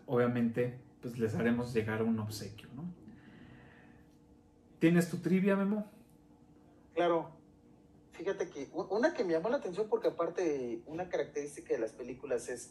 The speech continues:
Speaker 2: que no cuidan el lenguaje, o sea, se dejan ir. Alguien tuvo el ocio de contar la cantidad de veces que decían en la trilogía completa, "fuck",
Speaker 1: Ok.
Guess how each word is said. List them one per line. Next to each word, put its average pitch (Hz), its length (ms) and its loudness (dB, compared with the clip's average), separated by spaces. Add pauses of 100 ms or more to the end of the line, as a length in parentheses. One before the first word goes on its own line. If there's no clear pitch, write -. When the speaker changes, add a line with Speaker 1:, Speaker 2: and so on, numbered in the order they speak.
Speaker 2:
que 113 320 -6 (560)
no 151 400 -4
cuidan 147 640 -2 (320)
el 104 160 -14
lenguaje, 110 720 -4
o 110 80 -10
sea, 107 160 -6
se 110 160 -4
dejan 107 340 -2
ir. - 160 -16 (1080)
Alguien 196 420 2
tuvo 196 260 -2
el 160 120 2
ocio 170 560 0 (140)
de 127 180 -8
contar 139 580 -2
la 151 180 -2
cantidad 123 600 -6
de 147 100 0
veces 131 480 -8 (100)
que 120 100 -10
decían 120 720 -6
en 113 140 -8
la 98 180 -6
trilogía 110 460 -4
completa, - 680 -6 (800)
"fuck", - 340 0 (760)
Speaker 1:
Ok. - 180 -8